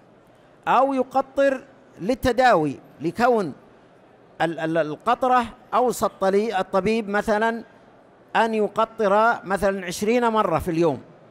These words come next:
كل ساعة، فهذا سيأخذ النهار ويأخذ الليل، يعني لن يتمكن من استيفاء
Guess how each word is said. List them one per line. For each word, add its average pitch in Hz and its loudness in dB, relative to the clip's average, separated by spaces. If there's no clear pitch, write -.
كل 254 2
ساعة، 143 0
فهذا 180 2
سيأخذ 175 -4
النهار 175 0
ويأخذ 175 0
الليل، 160 0
يعني 143 -4
لن 220 -2
يتمكن 214 -2
من 175 -6
استيفاء 180 0